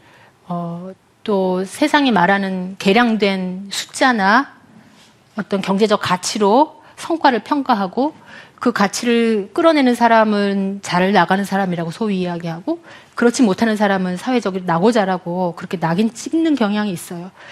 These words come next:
교회 안팎으로나 사회로나 그런 일들이 많이 있는 것 같아요. 그런데 성경에서 말씀하고 계시는 사랑은 그런 것 같지 않아요.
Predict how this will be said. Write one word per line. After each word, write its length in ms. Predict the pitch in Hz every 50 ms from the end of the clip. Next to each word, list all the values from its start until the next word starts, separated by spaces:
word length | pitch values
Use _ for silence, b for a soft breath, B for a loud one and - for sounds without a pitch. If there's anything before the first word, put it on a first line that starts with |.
| B B B B B B
교회 180 | - 247 254
안팎으로나 880 | 226 180 180 180 - - 247 247 - 247 214 202 202 202 220 262 311 - -
사회로나 640 | - - - 311 320 302 277 240 214 196 196 214 226
그런 260 | - - 208 202 196
일들이 240 | 180 175 165 180 180
많이 300 | 170 175 170 170 196 214
있는 180 | 214 208 202
것 80 | 185 190
같아요. 400 | 175 165 - - - 190 185 190 - _ B B B B B B B B B B
그런데 680 | B - 254 269 269 262 285 277 277 269 254 233 220 233
성경에서 420 | 226 - 349 359 370 349 330 294 302
말씀하고 480 | 233 180 190 - 294 277 254 240 233
계시는 340 | 214 226 208 - - 220 208
사랑은 400 | - 233 247 254 247 233 226 214
그런 200 | 202 - 233 233 240
것 100 | 240 240
같지 280 | - 185 - - 214
않아요. 380 | 185 180 180 180 175 180 180